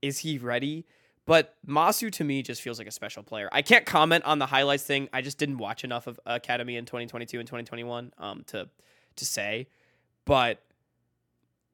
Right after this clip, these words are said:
when I see this player play, I just think that he's got something, and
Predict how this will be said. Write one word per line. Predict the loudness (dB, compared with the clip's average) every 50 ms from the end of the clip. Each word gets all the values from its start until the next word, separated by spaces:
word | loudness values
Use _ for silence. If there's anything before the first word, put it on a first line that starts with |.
| _ _ _ -12
when | -2 4 6 8 8
I | 8 8
see | 6 4 -2
this | -2 -2 -4
player | 0 0 0 0 0
play, | 0 0 0 2 2 2 0 -2 _ _ _ _ _ _ _ _ _ -4 2
I | 6 6 6 6
just | 4 2 2 2 2 2 0 -8 -6
think | 0 2 2 2 0 _ _
that | 0 2 2 0 -2 _ _ _ _ _ _ _ _ _ _ _ _ _ _ _ _ _ -20
he's | -16 -10 -8 -6 -6 -6 -4
got | 0 2 2 2 0 0
something, | -2 -4 -2 -2 -2 -2 -2 -2 -2 -6 _ _ _ _ _ _ _ _ 4
and | 6 6 6 6 4 2 -4